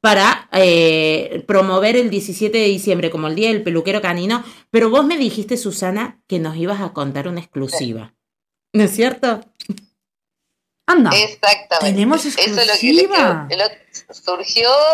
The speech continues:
Speaker 3: que, bueno, este año quiero contar por qué es el
Speaker 2: Es que yo te iba a
Speaker 3: diecisiete de
Speaker 2: preguntar,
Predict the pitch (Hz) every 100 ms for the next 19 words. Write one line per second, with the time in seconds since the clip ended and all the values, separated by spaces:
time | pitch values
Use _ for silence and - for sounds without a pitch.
0 | 311 - 190 196 175 170 143 - _ _
1 | _ - 185 262 285 254 - 269 294 -
2 | 175 175 170 170 - 165 156 - 233 185
3 | - 143 - 143 262 294 - 381 349 403
4 | 415 415 403 415 427 320 262 254